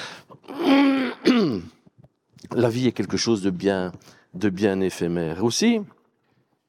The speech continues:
devant cette réalité, devant la réalité de notre vie eff-, si éphémère sur la terre, euh, l'apôtre Paul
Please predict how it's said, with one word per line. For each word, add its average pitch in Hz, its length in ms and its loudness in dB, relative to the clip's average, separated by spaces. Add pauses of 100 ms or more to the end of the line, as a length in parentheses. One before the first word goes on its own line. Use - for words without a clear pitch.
(260)
devant 139 300 0
cette 143 200 -2
réalité, 120 680 -6 (1120)
devant 110 220 -2
la 107 100 -2
réalité 120 680 0
de 110 220 -2
notre 92 400 -4
vie 135 460 -4 (680)
eff-, 135 280 0
si 208 260 0
éphémère 151 460 0
sur 117 180 -6
la 117 140 0
terre, 165 360 -4 (520)
euh, 85 440 -2
l'apôtre 110 720 -4
Paul 175 480 -2